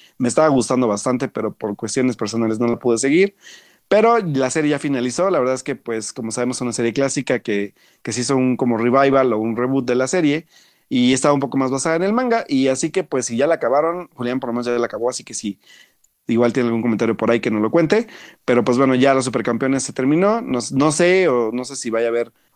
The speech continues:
otra temporada, no tengo idea. Recuerden que también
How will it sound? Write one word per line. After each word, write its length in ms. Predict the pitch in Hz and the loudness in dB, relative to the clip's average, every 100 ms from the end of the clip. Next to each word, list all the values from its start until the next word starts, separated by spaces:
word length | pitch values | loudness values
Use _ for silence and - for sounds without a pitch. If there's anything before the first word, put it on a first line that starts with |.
| - | -12
otra 460 | 110 127 120 104 101 | -6 0 0 0 -4
temporada, 500 | 104 123 151 151 131 | -6 0 2 2 -2
no 160 | 120 | -4
tengo 200 | 113 113 | -4 -2
idea. 280 | 120 143 160 | 2 2 0
Recuerden 340 | 123 123 123 | -2 -6 -8
que 80 | - | -8
también 500 | - - 113 117 113 | -12 -10 -4 -2 -2